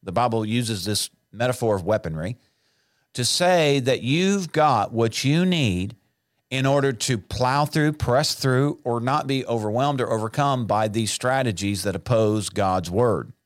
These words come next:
Because anything that opposes God's word is opposing you experiencing it or proving it. Anything that opposes his will is against you proving it.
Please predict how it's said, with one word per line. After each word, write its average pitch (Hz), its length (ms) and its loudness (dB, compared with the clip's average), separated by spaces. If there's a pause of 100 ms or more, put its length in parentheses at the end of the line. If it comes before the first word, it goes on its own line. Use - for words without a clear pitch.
(500)
Because 101 280 -4
anything 156 380 -2
that 131 80 0
opposes 123 400 -2
God's 110 260 -2
word 139 240 0
is 92 180 -8
opposing 127 480 -2
you 107 160 -4
experiencing 110 680 -6
it 82 120 -8
or 127 60 -8
proving 147 400 -2
it. - 160 -12 (540)
Anything 165 340 0
that 131 140 0
opposes 127 400 0
his 95 160 -6
will 139 380 2 (300)
is 127 140 -4
against 131 480 -2
you 147 140 0
proving 165 480 0
it. - 260 -12